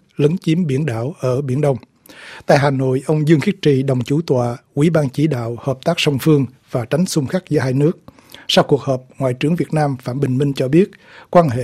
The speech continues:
hai bên tiếp tục phát triển tốt, tuy còn một số vấn đề cần phải giải quyết, theo bản tin của Reuters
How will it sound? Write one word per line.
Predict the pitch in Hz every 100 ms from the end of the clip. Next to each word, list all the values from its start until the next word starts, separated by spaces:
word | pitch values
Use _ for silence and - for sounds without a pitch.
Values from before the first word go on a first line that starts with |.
| 117 -
hai | 156
bên | 147 147 135
tiếp | 190
tục | 135 -
phát | - 170 -
triển | 147 127 139
tốt, | 170 220 - _ _ - -
tuy | 160 151 -
còn | 127
một | 123 -
số | 170
vấn | 180 202
đề | 151 120 -
cần | 147 127 104
phải | 127
giải | 127 123
quyết, | - 196 - _ _ _
theo | 147 143 123
bản | 127
tin | 151 151 135
của | - 127 135
Reuters | 139 143 131 -